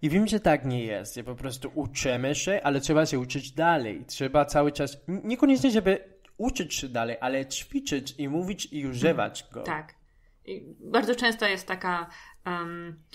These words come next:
Speaker 2: takie złe postrzeganie nauki języka jako pos-, st-, postawię sobie cel, nauczę się języka w trzy lata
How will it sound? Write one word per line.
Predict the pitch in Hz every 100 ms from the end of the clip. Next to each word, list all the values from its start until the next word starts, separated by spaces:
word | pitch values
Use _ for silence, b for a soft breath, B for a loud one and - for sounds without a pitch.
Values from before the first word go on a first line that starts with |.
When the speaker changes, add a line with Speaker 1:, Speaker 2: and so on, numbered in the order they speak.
| B -
Speaker 2:
takie | 180 190
złe | 175 190
postrzeganie | 185 180 - 185 180 185 170
nauki | 160 165 160 165
języka | 160 160 170 170
jako | 151 151 160
pos-, | 175 165 -
st-, | - - -
postawię | 180 - 175 170
sobie | - 160 160
cel, | - 170 208 226 - - - B B B
nauczę | 175 - 190 196
się | 185
języka | 180 170 170 165
w | 160
trzy | - - 160
lata | 151 151 175 202 262